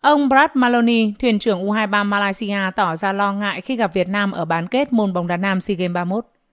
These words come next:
Huấn luyện viên Maloney chia sẻ sau trận hòa hai đều trước U hai ba Campuchia ở lượt cuối bảng B. "Việc lựa chọn đối thủ ở bán kết quan trọng trong việc giành thành tích. Chúng tôi có thể không đạt được mục tiêu ban đầu dù đã tạo được nhiều cơ hội.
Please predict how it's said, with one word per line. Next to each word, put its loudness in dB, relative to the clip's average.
Huấn 2
luyện 4
viên 0
Maloney 4
chia 2
sẻ 0
sau 2
trận 0
hòa 0
hai 0
đều 4
trước 0
U 0
hai 0
ba 0
Campuchia 0
ở 0
lượt 2
cuối 2
bảng 0
B. 0
"Việc 6
lựa 6
chọn 2
đối 4
thủ 4
ở 6
bán 0
kết 0
quan 4
trọng -2
trong 0
việc 0
giành 0
thành -4
tích. -2
Chúng 4
tôi 6
có 4
thể 4
không 0
đạt 4
được 0
mục -2
tiêu 4
ban 2
đầu 4
dù 4
đã 2
tạo 0
được 2
nhiều 2
cơ 2
hội. 0